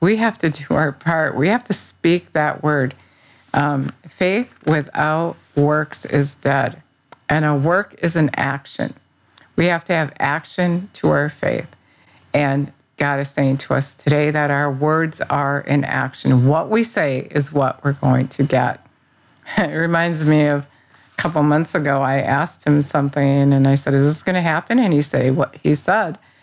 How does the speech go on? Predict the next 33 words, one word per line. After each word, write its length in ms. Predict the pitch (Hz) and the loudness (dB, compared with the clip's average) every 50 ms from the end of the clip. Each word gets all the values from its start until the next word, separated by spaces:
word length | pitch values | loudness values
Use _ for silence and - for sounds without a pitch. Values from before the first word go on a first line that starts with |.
| _ _ _ _ - | _ _ _ _ -2
"What 240 | 165 175 165 - | -2 -2 -2 0
you 60 | 202 196 | -2 -2
say 380 | - - 175 165 160 156 143 | -2 0 0 0 2 0 0
is 180 | - 143 139 - | 0 -2 -2 0
what 220 | 143 135 127 - | 0 0 0 0
you 100 | - 151 | 0 -2
get." 360 | 135 - 131 120 120 - - _ _ _ _ - - | 0 0 0 0 0 -2 -6 _ _ _ _ -8 -4
I 100 | - 285 | -2 -2
just 280 | 349 - 403 370 - - | -2 -2 -4 -6 -2 0
love 320 | 202 190 202 202 202 180 | 2 2 2 2 0 0
having 300 | 175 185 156 135 135 131 | -2 -2 0 2 2 0
conversations 840 | 131 - 147 135 135 135 139 139 139 - 120 127 139 - - 185 160 160 | 0 0 -2 -2 0 0 0 0 0 -2 -2 -2 -2 0 0 0 2 2
with 180 | 143 139 165 | 0 0 0
God. 240 | - 143 139 143 151 | -2 -4 -4 -2 -2
He's, 240 | 190 233 277 262 - | 0 0 0 0 0
like, 220 | 160 151 151 - | -2 -2 -2 -4
the 60 | - | -12
smartest 520 | 147 - - 165 170 185 190 185 180 - - | -12 -4 0 0 2 0 0 -4 -6 -8 -6
person 400 | - 156 156 156 - - 143 143 | -4 -4 -4 -4 -2 0 2 4
in, 160 | 143 143 139 - - - - - - _ _ - | 2 2 0 -4 -16 -20 -20 -20 -20 _ _ -2
in 360 | 160 170 185 185 185 196 190 - - | 0 0 0 0 -2 -4 -6 -6 -4
the 120 | - 170 | -4 -2
universe. 720 | 160 143 151 156 160 156 147 139 135 135 117 127 139 - | 0 2 2 4 4 4 2 2 0 -2 -4 -4 -2 0
And 100 | 147 147 | 0 2
he's 320 | 151 - 277 415 - - - | 2 4 2 2 2 0 -4
the 100 | - 202 | -4 -2
one 340 | 170 165 160 160 156 160 156 | -2 0 0 0 0 0 2
that 220 | 147 147 143 - | 2 0 0 0
you 140 | - 165 165 | 0 2 2
wanna 260 | 160 160 160 156 151 | 2 2 2 2 2
have 240 | 160 147 131 127 - | 2 2 0 -2 -4
conversation 1000 | - - 131 127 - - - 143 147 - - - - 135 - - - - - | -4 -2 -2 -2 -2 -2 -4 -4 -4 -2 -4 -4 -4 -6 -8 -4 -2 0 0
with. 220 | - - - - | 0 0 0 -2